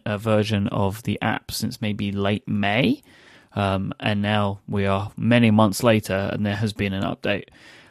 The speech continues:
Um, I think that there may be in here some fixes, um, for p-, potentially for ten. Uh, Apple have let through if, you know, if it hasn't been that they're happy with the current state of the business practices, but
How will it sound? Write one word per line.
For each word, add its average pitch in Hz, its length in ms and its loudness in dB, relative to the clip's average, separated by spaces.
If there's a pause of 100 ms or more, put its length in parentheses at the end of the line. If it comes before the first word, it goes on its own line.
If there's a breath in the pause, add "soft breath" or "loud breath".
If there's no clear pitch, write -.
(120)
Um, 110 300 4
I 131 140 6
think 160 240 0
that - 160 0
there 143 120 6
may 139 400 6
be 127 380 2
in 120 240 2
here 120 300 4
some 107 260 -2
fixes, - 760 2 (440)
um, 98 560 -2
for 107 680 6 (680 soft breath)
p-, 135 120 -2
potentially 120 600 0
for - 140 -2
ten. 139 420 0 (680)
Uh, - 140 0
Apple 156 360 4
have 139 60 0
let 156 180 6
through 156 420 2 (320)
if, - 440 2
you - 120 2
know, 107 300 0
if - 200 -6
it - 100 -4
hasn't 113 360 -4
been 107 200 0
that 110 120 -2
they're 107 200 2
happy 110 400 -2
with 107 180 -2
the 107 140 0
current 107 280 0
state 104 260 0
of 101 60 -6
the 107 60 0
business 110 300 -2
practices, 143 440 -2
but 110 240 0